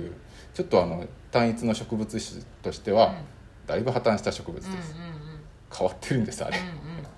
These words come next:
Speaker 2: えーっとですね。
Speaker 1: うん。
Speaker 2: で、生物っていうのは、
Speaker 1: うん。
Speaker 2: えー、進化して姿を変えてきたものなんだから、
Speaker 1: うん。
Speaker 2: えー、的をたどればそんなことはないん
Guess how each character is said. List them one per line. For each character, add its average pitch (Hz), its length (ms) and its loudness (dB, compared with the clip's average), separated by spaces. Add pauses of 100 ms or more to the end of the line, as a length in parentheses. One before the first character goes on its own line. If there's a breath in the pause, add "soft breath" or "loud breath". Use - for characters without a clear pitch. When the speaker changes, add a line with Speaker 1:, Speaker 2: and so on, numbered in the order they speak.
(1000 loud breath)
Speaker 2:
え 113 320 6
ー - 20 -8
っ - 40 -10
と 139 120 2
で 95 100 2
す - 140 -8
ね。 85 240 -2 (100)
Speaker 1:
う - 20 -10
ん。 - 20 -10
Speaker 2:
で、 95 1200 0 (200)
生 165 200 2
物 110 140 -4
っ - 120 -14
て 95 160 -2
い 92 100 4
う 85 60 -2
の 90 120 -4
は、 120 200 6
Speaker 1:
う - 20 0
ん。 90 40 -6 (180)
Speaker 2:
え 87 440 -6
ー、 - 40 -10
進 120 220 -4
化 95 140 8
し - 80 -8
て 98 300 4 (420)
姿 98 320 6
を 80 40 6
変 95 180 4
え 92 40 4
て 95 120 -2
き - 80 -6
た 90 80 0
も 90 120 -2
の 87 80 -8
な 85 100 -4
ん 80 60 -6
だ 82 100 -6
か - 100 -4
ら、 98 240 4
Speaker 1:
う 202 40 -6
ん。 202 80 -4 (140)
Speaker 2:
え 185 100 -6
ー、 196 120 0
的 175 100 -2
を 185 200 6
た 180 200 4
ど 180 140 8
れ 196 80 8
ば 165 120 10
そ 107 120 0
ん 107 60 4
な 104 80 4
こ - 120 -4
と 147 100 8
は - 180 8 (380)
な 120 140 8
い 104 60 6
ん 85 40 -2